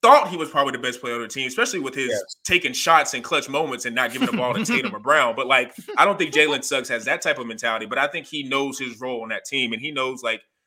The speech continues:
Speaker 1: you know, "Yeah, I was a high pick, but I'm a guy now, I'm a three and D guy, and, you know, maybe if I keep playing this way, I can develop." But he's, he knows his role. And to me, I, I'm looking at them like, um, who's the other guy? Jonathan Isaac. One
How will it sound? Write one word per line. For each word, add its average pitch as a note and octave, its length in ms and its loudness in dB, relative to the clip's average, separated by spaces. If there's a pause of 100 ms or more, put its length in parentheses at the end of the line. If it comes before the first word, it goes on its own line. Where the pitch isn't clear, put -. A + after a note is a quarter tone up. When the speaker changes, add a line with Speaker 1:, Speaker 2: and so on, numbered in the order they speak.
(140)
Speaker 1:
you B3+ 100 -16
know, F#3+ 140 0
"Yeah, G#3 200 4
I G3+ 40 6
was G3 160 0
a D3+ 80 0
high D3+ 320 4
pick, D3 260 -6
but B2+ 240 -4 (320)
I'm F#3 140 -4
a F#3+ 60 -2
guy D3+ 220 6
now, C#3 200 4
I'm C#3 80 -2
a B2+ 60 -6
three C#3 240 -6
and B2 80 -8
D C3+ 80 -4
guy, B2+ 300 2
and, A2+ 180 -4 (340)
you C3+ 80 -14
know, B2 80 -4
maybe C3+ 240 -2
if C3+ 100 -12
I B2+ 80 2
keep C#3 240 -12
playing B2+ 220 -4
this A#2+ 160 -8
way, A#2+ 160 -4
I A2 100 -2
can A#2 160 -16
develop." G2+ 460 -8
But A2 140 -10
he's, B2+ 260 -8
he C3+ 160 -10
knows B2+ 300 -4
his G#2 180 -12
role. G2 240 -14 (680)
And G#3+ 140 6
to G#3 120 2
me, C#4 300 6
I, F#3+ 240 8
I'm F3 160 6
looking A3 240 2
at F3+ 100 0
them D3+ 220 4
like, A#2+ 280 6 (1120)
um, A2+ 440 0
who's D#3 160 -10
the B2 60 2
other A2+ 120 -2
guy? G2 160 -6
Jonathan D#3+ 460 4
Isaac. B2 420 0 (720)
One D#3 320 8